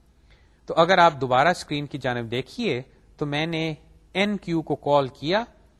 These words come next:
اور اس کو چھ بھیجا کہ بھئی اس کو کیو میں ڈال دو۔ اب جب وہ ڈلا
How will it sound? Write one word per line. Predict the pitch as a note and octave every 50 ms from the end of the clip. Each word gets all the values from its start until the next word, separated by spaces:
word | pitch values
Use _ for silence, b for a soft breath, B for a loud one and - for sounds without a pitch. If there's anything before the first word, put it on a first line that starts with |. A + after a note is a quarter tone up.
| _ _ _
اور | - D#3+ E3+ E3 -
اس | F#3+ F#3+ - - -
کو | - - C#3 C3 D3 G3+ G#3+ - _ _ _
چھ | - - - - A3+ G#3+ G3+ D#3+ A#2 A2 G#2+ - _ -
بھیجا | B2 A2+ G#2+ F#2+ A2 B2 C3+ D3+ - b b b b b
کہ | - D#3+
بھئی | D3+ E3+ F3+ -
اس | D#3+ D3+ -
کو | - E3+ D#3
کیو | - - A#2+ A2+
میں | A#2 C3 C#3
ڈال | C#3+ D#3+ D#3+ D#3+ D#3+ D3+ D3
دو۔ | D3 D3 - - _ _ _ _ _ _ b b b b b b b b b b b b
اب | D3 C#3+ B2
جب | D#3+ G3+ A3+ B3
وہ | B3 G#3
ڈلا | D3 C3+ C#3+ F3 A3 G#3+ D#3+ C#3